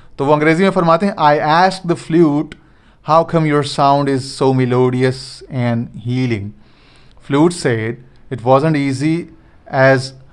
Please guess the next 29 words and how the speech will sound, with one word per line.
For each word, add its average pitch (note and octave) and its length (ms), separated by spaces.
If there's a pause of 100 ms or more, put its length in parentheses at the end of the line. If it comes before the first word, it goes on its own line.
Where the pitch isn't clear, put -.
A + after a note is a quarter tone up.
(180)
first E3+ 340
I C#3 80
was C3 160
cut D3 240
into C#3 240
small B2+ 460
pieces, F3 640 (140)
then C3+ 160
completely C#3 600
emptied D3 480
from B2 200
inside. C#3 560
After C3 340
that, B2 280
had, A#2+ 280 (360)
I B2+ 100
had B2 180 (120)
holes D3 420
drilled C#3+ 320
in D3+ 160
me. D#3 220
Even A#2+ 340
at A2+ 160
this D3+ 220
stage, D#3 320
no C3+ 200
sound C#3+ 400
came C#3 260
out C#3 320